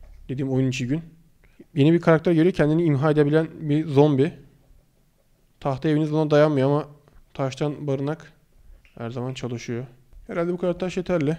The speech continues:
Ee, şuradan bir craft table yapalım önce. Bir tane yaptık. Şuraya koyalım. Topladığımız taşlardan bir tane kazma yapalım. Bir tane balta yapalım.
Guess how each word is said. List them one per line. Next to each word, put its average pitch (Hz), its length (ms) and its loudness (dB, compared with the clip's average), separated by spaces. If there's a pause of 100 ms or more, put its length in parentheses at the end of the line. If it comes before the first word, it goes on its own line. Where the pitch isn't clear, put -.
(1400)
Ee, 131 420 -4
şuradan 143 400 -2
bir 147 120 -4 (120)
craft 147 260 -6
table 131 260 0
yapalım 120 280 -4
önce. 139 320 -6 (2000)
Bir - 60 -14
tane 123 260 -8
yaptık. 127 480 -10 (1200)
Şuraya 120 300 -10
koyalım. 123 320 -6 (1600)
Topladığımız 170 420 -2
taşlardan 156 360 -4
bir 151 60 -8
tane 143 300 -4 (520)
kazma 131 280 -6
yapalım. 120 380 -10
Bir 127 40 -16
tane 123 260 -8
balta 120 280 -8
yapalım. 120 320 -12